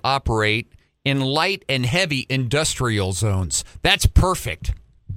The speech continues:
You want people to get high where there's a lot of heavy equipment being operated and things like that. That's beautiful.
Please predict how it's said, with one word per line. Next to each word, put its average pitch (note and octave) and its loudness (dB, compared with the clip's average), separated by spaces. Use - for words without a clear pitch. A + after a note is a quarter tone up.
You D#3+ 2
want G3+ 2
people D#3+ 4
to D3 2
get D3+ 2
high D3 2
where C3 0
there's B2+ 0
a C3+ 0
lot C#3 2
of C3 0
heavy C#3+ 2
equipment C#3 0
being B2+ 4
operated C3 2
and A#2+ 0
things C3+ 0
like A2+ 0
that. B2 0
That's F3 0
beautiful. E3 0